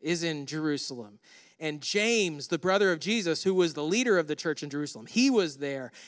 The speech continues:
And John, Jesus' best friend, <laughs> was there. So you've got these tremendous leaders in Jerusalem. And Paul is telling them about this time that he went back to see them.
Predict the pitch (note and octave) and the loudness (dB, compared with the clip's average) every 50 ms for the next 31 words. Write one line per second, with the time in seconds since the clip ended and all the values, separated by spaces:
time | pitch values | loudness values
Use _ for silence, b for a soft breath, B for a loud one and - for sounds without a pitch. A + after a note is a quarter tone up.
0 | B B B E3+ E3 D#3+ D3+ D3 B2+ - E3 F#3 G3+ A3 G#3 F#3 D#3+ C#3+ C#3 C3+ | B B B -4 -4 -4 -6 -8 -8 -4 -2 0 0 2 2 0 0 -2 -4 -6
1 | B2+ F3 G#3 G3+ F3 G3+ - D#3 C#3+ F#3 G#3 A#3+ - - - A#3+ B3+ C4 A#3 G3+ | -4 -2 -2 0 0 -2 -4 -2 0 0 0 0 -2 -6 -2 -2 0 2 2 2
2 | D#3+ D#3 D3+ F3+ - - G3 F3 E3 E3 E3 D#3+ E3 F3 E3+ D#3 D3+ C3+ A#2 B | 2 0 -4 -6 -4 -2 0 2 2 0 0 2 4 4 6 6 4 2 -4 B
3 | B B B B B B - A3 A3 G#3+ F#3 A#3+ B3+ B3+ C4 B3+ B3 G#3+ F#3+ E3 | B B B B B B 0 0 0 0 2 4 4 4 4 2 -2 -4 -4 -4
4 | - _ _ - - - A3 G#3 G3 G#3+ B3+ C#4 D4 C#4+ C#4 A#3+ G3 F3+ E3 D#3 | -8 _ _ -8 -2 0 0 2 2 2 2 2 2 2 0 0 0 2 0 0
5 | - - - - - G#3 B3 C4+ E3 E3 D#3 D3 - - G3 G3 E3+ F3 G3+ G#3 | -2 -4 -10 -8 -4 -2 -2 0 0 0 -2 -2 -4 -6 -6 -2 0 0 -2 -2
6 | - F3 D3+ C3+ B2 _ _ _ _ _ _ _ _ _ _ - B B B B | -2 -4 -6 -8 -10 _ _ _ _ _ _ _ _ _ _ -20 B B B B
7 | B B F3 F3 E3 D3+ - - - A#3 B3 B3 B3 A3+ G#3 F#3 E3+ E3 - - | B B 0 0 -2 -4 -8 0 4 6 8 10 10 8 8 6 2 -4 -4 -2
8 | A3 A#3 A#3+ A3 G3 F3+ E3 E3 D#3+ D#3 E3 D#3 - - E3 D#3 D#3 D#3 D3+ C#3 | 0 0 2 2 0 0 0 0 0 0 -2 -4 -4 -4 -4 -4 -4 -6 -6 -8
9 | E3+ E3+ D#3+ D#3+ D3 - C#3 C3+ - - - - - D#3 C#3+ C3 A2 F#2+ | -6 -6 -6 -6 -4 -4 -4 -4 -6 -8 -8 -6 -4 -6 -6 -6 -8 -16